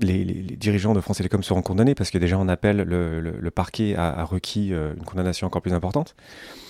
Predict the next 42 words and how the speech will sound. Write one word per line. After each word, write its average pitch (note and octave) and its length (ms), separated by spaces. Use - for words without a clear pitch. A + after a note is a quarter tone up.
Ce - 80
serait C3 160
génial, E3+ 300
en A2+ 80
fait, - 420
que A#2 100
ces A2 160
gens-là G#2+ 200
soient G#2 160
condamnés. G2+ 340
Ce - 100
serait B2+ 140
génial D#3+ 180
que - 80
ça A2 140
serve C#3+ 220
à C#3 40
quelque C3 160
chose, F#3+ 160
en A#2 80
fait, A#2 160
tous - 160
ces A2 160
gens B2 140
qui A2+ 140
ont G#2 60
tellement A2+ 280
souffert A#2 480
à - 120
cause G3+ 160
de G3 80
l'idée C#3+ 260
qu'on A2+ 220
peut G3 160
commander F#3 640
un B2+ 100
changement, C3 460
qu'on A2 100
peut G3 140
forcer D#3 420
les D3+ 100
gens, A#2 200